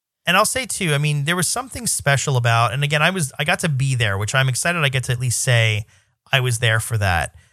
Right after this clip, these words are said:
But his studio, like, when he did Late Night with Conan O'Brien,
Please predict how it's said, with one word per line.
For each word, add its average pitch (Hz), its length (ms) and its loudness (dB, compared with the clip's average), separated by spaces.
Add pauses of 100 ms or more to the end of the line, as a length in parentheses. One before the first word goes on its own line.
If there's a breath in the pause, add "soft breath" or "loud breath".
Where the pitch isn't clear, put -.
(540 soft breath)
But 127 320 4 (220)
his 156 320 0
studio, 202 560 0
like, 151 160 2 (100)
when 147 140 2
he 160 100 4
did 185 160 -4
Late 147 260 0
Night 131 220 2
with 127 160 -4
Conan 123 240 2
O'Brien, 107 540 0